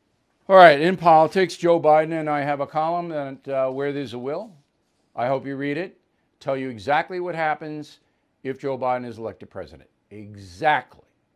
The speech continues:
The main problem with the former vice president is he's not going to stand up against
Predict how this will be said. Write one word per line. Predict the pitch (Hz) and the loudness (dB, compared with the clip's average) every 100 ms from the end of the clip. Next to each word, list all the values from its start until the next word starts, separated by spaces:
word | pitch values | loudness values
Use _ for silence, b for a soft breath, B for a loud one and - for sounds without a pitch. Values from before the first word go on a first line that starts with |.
| _ _ _ _ _ _ _ | _ _ _ _ _ _ _
The | 117 | -10
main | 127 175 185 | -6 -6 -2
problem | 202 196 180 175 156 | 2 4 2 -4 -8
with | 147 | -8
the | 143 | -8
former | 156 156 147 | -10 -8 -6
vice | 131 127 | -6 -6
president | - 180 135 147 135 | -6 -6 -6 -8 -8
is | 120 | -12
he's | 127 95 | -14 -12
not | 127 156 - | -8 -8 -10
going | 156 143 | -12 -12
to | 120 | -14
stand | - - 127 120 | -16 -12 -10 -8
up | 139 151 - | -4 -4 -6
against | - 107 127 196 151 - - - - _ | -14 -6 -2 0 -2 -8 -20 -20 -20 _